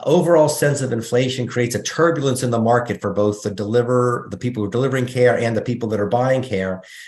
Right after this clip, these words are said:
that really changes the way people think about how they interact with the healthcare system.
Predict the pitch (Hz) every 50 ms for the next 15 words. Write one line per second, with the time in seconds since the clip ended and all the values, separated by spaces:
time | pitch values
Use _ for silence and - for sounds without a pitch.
0 | - _ _ - 117 113 113 123 131 131 120 117 113 - - - - 143 147 151
1 | 156 147 127 107 107 104 98 - - 107 104 101 107 110 110 110 110 110 104 -
2 | - - 113 110 - 104 101 - - 127 120 123 107 95 104 101 101 92 104 104
3 | 101 101 104 104 104 104 101 98 - - 95 95 90 98 92 - - 82 - -
4 | - - - - -